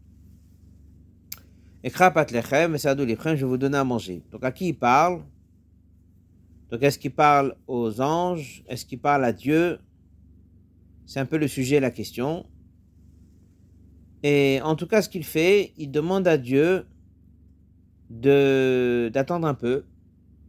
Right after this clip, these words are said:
car il va devoir s'occuper maintenant des invités. De là, la Gemara dit dans le traité Shabbat, page cent vingt-sept A,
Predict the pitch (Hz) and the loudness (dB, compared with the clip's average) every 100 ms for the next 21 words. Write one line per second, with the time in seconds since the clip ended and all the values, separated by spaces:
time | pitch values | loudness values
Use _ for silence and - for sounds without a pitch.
0 | _ _ _ _ - - - 147 147 160 | _ _ _ _ -20 -20 -2 0 0 0
1 | 147 147 165 151 147 151 156 - 147 - | -2 2 2 2 0 0 -2 -4 -10 -10
2 | 143 160 147 156 156 139 131 104 - - | -6 -4 -4 -6 -4 -4 -4 -6 -14 -20
3 | - - _ - - - - - - _ | -20 -20 _ -20 -20 -20 -20 -20 -20 _
4 | _ _ - - _ - - _ - - | _ _ -20 -20 _ -20 -20 _ -20 -20
5 | - - - - - - - - - - | -20 -20 -20 -20 -20 -20 -20 -20 -20 -20
6 | - - 127 165 156 139 147 143 143 127 | -20 -6 2 4 4 2 0 0 0 0
7 | 143 143 120 87 _ _ _ _ _ - | 0 2 0 -4 _ _ _ _ _ -16
8 | 131 - - 139 123 123 117 104 123 175 | -6 -4 -4 -6 -4 -2 0 4 4 2
9 | - - - _ - _ _ _ _ _ | -6 -20 -20 _ -20 _ _ _ _ _
10 | _ _ - - 131 127 - 135 131 117 | _ _ -20 -4 0 0 2 2 2 -2
11 | - 113 - - 127 143 147 | -2 -4 -4 -6 0 0 0